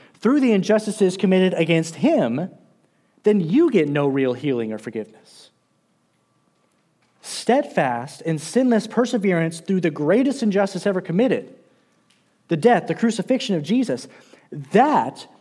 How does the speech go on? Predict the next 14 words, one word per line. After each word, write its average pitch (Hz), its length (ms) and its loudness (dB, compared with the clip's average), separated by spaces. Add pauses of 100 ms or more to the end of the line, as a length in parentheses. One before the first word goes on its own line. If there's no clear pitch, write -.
(180)
is 180 140 0
what 208 120 2
actually 220 460 2
brings 202 340 2
about 202 440 2
the 175 80 -2
salvation 175 680 0
of 147 100 -4
God's 143 300 0
people, 175 400 -4
the 147 80 -6
salvation 196 480 0
of 147 100 -2
us. - 600 -4